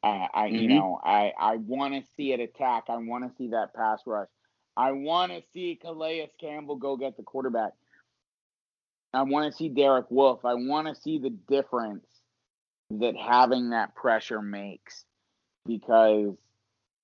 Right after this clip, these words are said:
Speaker 1: that could change everything for this team. And this was the team that was fourteen and two.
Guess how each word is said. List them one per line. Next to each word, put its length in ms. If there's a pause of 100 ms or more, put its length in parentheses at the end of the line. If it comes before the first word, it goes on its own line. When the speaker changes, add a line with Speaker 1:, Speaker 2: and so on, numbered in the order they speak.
(1000)
Speaker 1:
that 200
could 220
change 340
everything 480
for 100
this 200
team. 180 (220)
And 180
this 140
was 140
the 100
team 300
that 100
was 140
fourteen 420
and 180
two. 280